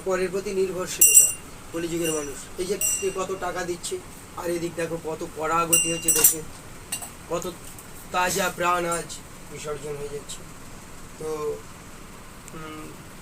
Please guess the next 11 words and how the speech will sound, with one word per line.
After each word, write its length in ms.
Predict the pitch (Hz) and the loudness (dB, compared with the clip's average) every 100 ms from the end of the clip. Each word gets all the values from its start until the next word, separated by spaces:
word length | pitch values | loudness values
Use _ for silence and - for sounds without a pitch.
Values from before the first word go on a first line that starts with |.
| - - | -12 -4
এইভাবে 680 | 196 214 220 233 208 202 247 - - - - - - - - - - - - - - - - - - - - - | 0 2 2 2 4 6 6 4 -8 -14 -12 -12 -14 -14 -14 -14 -14 -14 -14 -14 -14 -14 -14 -12 -12 -12 -12 -8
কৃত্রিমভাবে 680 | 233 - 240 277 247 226 233 | -8 -8 -6 0 2 4 6
তারা 240 | 220 208 | 6 4
জীবনযাপন 760 | 185 190 185 185 175 165 180 226 - - - - | 2 0 -2 -2 -2 -2 0 0 0 -12 -14 -4
উন্নতি 380 | 190 196 190 190 | -2 2 2 0
করার 200 | 175 165 | 0 -2
চেষ্টা 300 | 165 151 - | -2 -8 -6
করবে, 360 | 131 123 117 - - - - - - - | -6 -6 -10 -12 -14 -14 -14 -12 -12 -4
কৃত্রিম 380 | 214 214 220 180 | -4 -2 0 0
উপায়ে, 320 | 151 131 123 | -2 -4 -4
ভগবানের 500 | 127 170 196 214 233 | -2 2 6 6 6